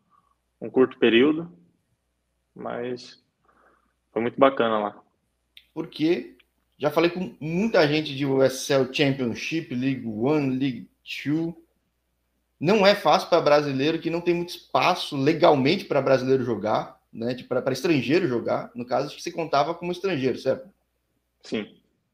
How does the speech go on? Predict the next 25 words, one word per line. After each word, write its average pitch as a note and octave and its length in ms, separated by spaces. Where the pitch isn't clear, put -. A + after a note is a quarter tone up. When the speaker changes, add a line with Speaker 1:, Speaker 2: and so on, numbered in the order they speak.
Speaker 2:
Então, B2+ 260
Speaker 1:
Como - 80
Speaker 2:
e, - 40
e - 20
o - 20
Speaker 1:
estrangeiro. E3+ 200
Speaker 2:
North G3 220
Texas F#3+ 320
é A3 60
um G#3+ 80
time G#3+ 200
que - 80
contrata A3+ 440
muito A3 220
estrangeiro, F#3 560
né, A2+ 160
cara? - 240
Speaker 1:
Exatamente. G#2 640
Lá, C3 800
acho - 220
que A#2+ 220
americano, B2 680
americano C3 640
mesmo B2 240
era, C#3+ 420